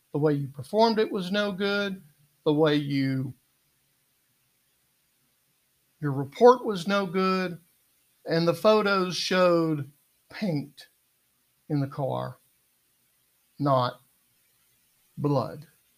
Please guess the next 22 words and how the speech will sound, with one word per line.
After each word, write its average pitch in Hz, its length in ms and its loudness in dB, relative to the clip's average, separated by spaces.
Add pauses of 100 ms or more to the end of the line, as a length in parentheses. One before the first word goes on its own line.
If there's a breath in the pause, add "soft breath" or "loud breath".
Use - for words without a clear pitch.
(2250)
We 240 160 2
have 320 140 6
a 247 80 -4
thing 220 240 2
here 208 160 -2
in 180 140 -2
Texas 165 400 -6
called 127 300 -6
peer 180 220 -4
review. 135 460 -8 (1700)
I 147 100 0
immediately 160 720 4
got 135 200 -4
all 131 160 -2
my 127 200 -4 (440)
information 143 560 -4
together, 127 460 -6 (1500)
the 156 80 -6
video 165 640 2
of 143 300 -2
us 147 260 -2
actually 147 720 -6